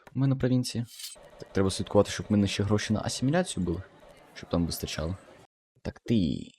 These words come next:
Нігерія. Прикол в тому, що мені вигідніше не захоплювати, а просто ультиматумом всіх захоп-, не захоплювати, а просто качатись. От йому ультиматумом всіх захоплювати. Що там Єгипет також мали населення, тому що вони здали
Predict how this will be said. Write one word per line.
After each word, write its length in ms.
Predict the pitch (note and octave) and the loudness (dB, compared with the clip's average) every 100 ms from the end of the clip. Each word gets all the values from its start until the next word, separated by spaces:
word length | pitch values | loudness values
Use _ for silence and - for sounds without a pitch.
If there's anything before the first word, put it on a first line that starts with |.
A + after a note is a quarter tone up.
| _ _ _ - | _ _ _ -6
Нігерія. 840 | G#2+ G#2 A2+ G2+ F#2 - - - _ _ _ - | -4 0 2 2 0 -6 -14 -16 _ _ _ -4
Прикол 180 | C3 | 0
в 40 | C#3+ | 4
тому, 200 | F3+ D3 | 4 4
що 120 | B2+ | 6
мені 160 | B2 A#2+ | 6 4
вигідніше 520 | A#2+ A#2 B2 A#2 A#2 | 0 2 2 4 4
не 100 | A2 | 4
захоплювати, 480 | A#2 B2 - G2+ F2+ | 4 2 4 4 4
а 20 | |
просто 260 | - - | 0 2
ультиматумом 480 | G2 - D#2+ E2+ D#2 | 2 4 2 2 -2
всіх 220 | D#2+ F2 | -4 -6
захоп-, 240 | F2 - - _ _ _ E2+ | -6 -8 -14 _ _ _ -6
не 480 | - G2+ G2 F#2+ - | 0 4 4 4 -2
захоплювати, 520 | - - C3+ A2+ - | -6 0 2 2 2
а 40 | |
просто 240 | D2+ - - | 0 -4 -8
качатись. 720 | - - - - - - - - - _ - | -4 -4 -4 -8 -10 -12 -14 -20 -20 _ -4
От 220 | F2+ - | -2 0
йому 120 | F#2 | -2
ультиматумом 640 | - F2 F2 D2+ E2+ D#2+ | -2 0 0 0 0 -2
всіх 240 | D#2 - F2 - - | -4 -4 -6 -6 -6
захоплювати. 580 | F2 - - E2 - E2+ - - - _ _ _ | -6 -6 -6 -6 -6 -8 -14 -20 -20 _ _ _
Що 80 | - | -6
там 180 | D2 E2+ | 0 2
Єгипет 340 | F2+ F2+ - | 2 -2 -4
також 360 | - F2 E2+ - | -4 -2 -4 -2
мали 540 | E2 D#2+ D#2+ D#2+ - | 0 2 2 0 -2
населення, 460 | G2+ - C3 D3+ E2 | -4 0 0 2 -2
тому 180 | D#2+ F2 | -4 -6
що 160 | - - _ _ _ _ | -8 -16 _ _ _ _
вони 240 | G2+ F#2+ F#2 | 0 2 2
здали 400 | F2+ F2+ F#2 | 4 6 4